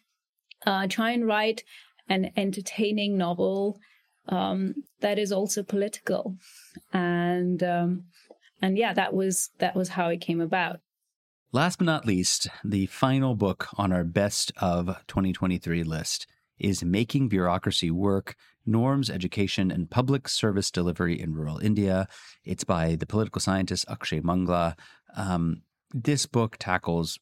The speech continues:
Speaker 2: I think, one of the biggest questions there is out there. Uh, over the decades, India has developed a reputation for having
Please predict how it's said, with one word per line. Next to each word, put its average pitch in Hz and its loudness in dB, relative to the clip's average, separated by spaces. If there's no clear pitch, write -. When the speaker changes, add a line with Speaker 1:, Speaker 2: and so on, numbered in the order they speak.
Speaker 2:
I 85 -12
think, 90 -2
one 104 2
of 90 -2
the 85 0
biggest 101 0
questions 82 -2
there 82 0
is 82 0
out 90 -2
there. 76 -8
Uh, 82 -2
over 135 2
the 107 0
decades, 90 0
India 127 2
has 92 -4
developed 92 0
a 95 2
reputation 95 0
for 98 -2
having 85 0